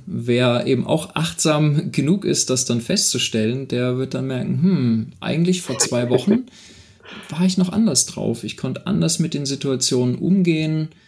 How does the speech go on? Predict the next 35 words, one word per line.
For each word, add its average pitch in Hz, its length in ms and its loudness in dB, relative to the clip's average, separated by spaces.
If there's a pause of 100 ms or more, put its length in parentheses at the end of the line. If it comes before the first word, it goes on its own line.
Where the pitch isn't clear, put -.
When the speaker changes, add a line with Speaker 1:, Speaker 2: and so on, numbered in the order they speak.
(640)
Speaker 1:
ähm, 123 580 2
und 123 160 0
jetzt 127 200 0
habe 131 120 0
ich 120 100 0
schleifen 151 440 0
lassen 160 400 2
und 131 200 -2
jetzt 127 220 0
wird's 151 200 0
schlechter. 139 460 -4
Ich - 140 -2
sollte 165 340 2
mal 139 200 0
wieder 135 220 2
was 123 180 0
machen." 113 340 -2
Speaker 2:
Mhm. 110 180 -2
Speaker 1:
Ja, 117 200 -8
also 113 320 -4 (140)
wer 113 360 0
da 139 520 0 (500)
das 131 180 2
eben 147 240 0
auch 123 180 0
ausreichend 143 540 2
beobachten 180 540 2
kann, 185 400 2 (520)
der 117 140 0
wird 143 200 -4
den 131 100 0
Effekt - 400 -6
dann 120 120 -2
schon 151 220 -2
spüren. 110 460 -4